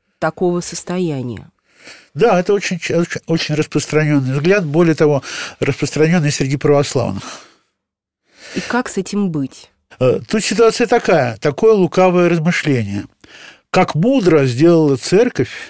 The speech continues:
Speaker 2: что прославила царственных мучеников. А самое мудрое, что она сделала, что она прославила их только как страстотерпцев.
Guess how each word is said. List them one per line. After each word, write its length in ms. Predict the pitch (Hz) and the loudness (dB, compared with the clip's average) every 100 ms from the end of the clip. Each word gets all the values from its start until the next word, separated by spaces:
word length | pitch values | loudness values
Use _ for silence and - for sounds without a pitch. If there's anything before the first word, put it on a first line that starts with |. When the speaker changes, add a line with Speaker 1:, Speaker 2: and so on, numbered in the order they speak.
| - _ _ | -20 _ _
Speaker 2:
что 220 | - - | -6 -4
прославила 600 | 131 123 117 147 151 151 135 | 0 -2 0 2 4 4 0
царственных 540 | - 131 120 131 - | -2 -2 -2 -4 -4
мучеников. 680 | 113 104 - 98 - - _ _ _ _ _ _ - - - _ _ | -6 -6 -10 -12 -16 -20 _ _ _ _ _ _ -20 -20 -20 _ _
А 140 | - 135 | -2 -2
самое 360 | - 240 254 | 2 2 2
мудрое, 360 | 214 196 139 156 | 0 2 2 2
что 160 | - | 2
она 140 | 143 143 | 0 0
сделала, 360 | 127 135 117 | 2 0 0
что 180 | 107 - | -4 -2
она 80 | 147 | -2
прославила 440 | 143 147 - 160 151 | 0 -2 2 2 2
их 140 | - | -2
только 480 | - 147 160 165 143 | -4 2 2 2 -4
как 240 | - 120 | -2 -4
страстотерпцев. 960 | - 127 120 - 110 117 107 - - - | -4 -8 -4 -4 -4 -4 -6 -8 -16 -18